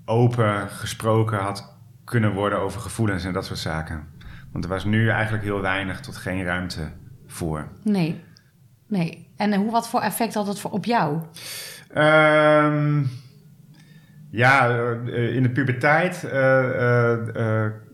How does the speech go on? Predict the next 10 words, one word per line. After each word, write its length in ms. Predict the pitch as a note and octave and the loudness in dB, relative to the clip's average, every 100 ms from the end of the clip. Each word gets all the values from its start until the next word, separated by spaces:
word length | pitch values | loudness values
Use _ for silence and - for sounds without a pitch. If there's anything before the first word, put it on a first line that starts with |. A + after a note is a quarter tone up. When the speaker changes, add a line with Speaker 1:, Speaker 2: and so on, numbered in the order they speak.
| _ _ _ - _ _ _ - - | _ _ _ -20 _ _ _ -20 -18
Speaker 1:
was 360 | - F2+ A2 G#2+ | -12 -4 0 0
er, 100 | A2+ | 0
was 180 | A2 A2 | 0 -2
er, 60 | |
was 180 | A2 A2 | 0 0
er 60 | A2+ | 2
een 60 | |
hele 160 | G#2+ A#2 | 2 4
moeilijke 340 | A2+ A#2 A2 | 4 2 0
fase. 540 | G#2+ G#2+ G#2 C3 E3+ | -2 -2 0 0 -2